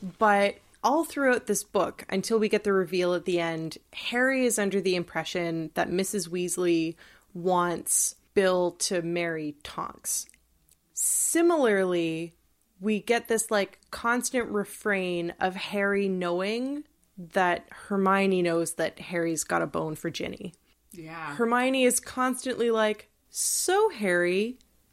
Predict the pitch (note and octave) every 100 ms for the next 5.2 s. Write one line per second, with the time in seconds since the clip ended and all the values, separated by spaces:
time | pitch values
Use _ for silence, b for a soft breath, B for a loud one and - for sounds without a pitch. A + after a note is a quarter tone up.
0 | _ _ - - B3+ B3 A#3 G#3+ G#3 A#3+
1 | B3 A3+ G#3+ F#3+ - _ _ _ C4+ C#4
2 | B3 - - F3+ E3+ - - E3+ E3+ E3
3 | F3 - _ - - C4 - - B3+ B3
4 | - A#3 A3 - A3 G3+ - A3+ A3+ G3
5 | F#3